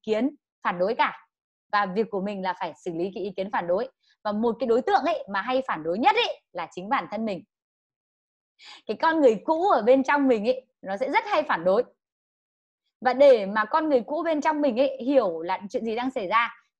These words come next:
thì cũng cần thời gian. Cho nên là anh chị em á, phải thấm nhuần cái sáu bước xử lý sự từ chối đấy,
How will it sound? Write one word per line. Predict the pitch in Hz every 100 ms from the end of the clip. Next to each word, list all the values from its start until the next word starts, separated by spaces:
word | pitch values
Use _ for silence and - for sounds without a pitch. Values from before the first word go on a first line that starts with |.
| -
thì |
cũng | 202 269
cần | 294 233
thời | 220 202
gian. | 233 233 - _ _ _ _
Cho | -
nên | 262
là | 240
anh | 214 247
chị | 254 247
em | 240 233
á, | 247 262 -
phải | 202 -
thấm | 180 220
nhuần | 349 339 202 160 _ _ _ _
cái | 185
sáu | 185 185
bước | 208 320 -
xử | 202
lý | 160 170
sự | 262 - -
từ | 180
chối | 180 202
đấy, | 180 190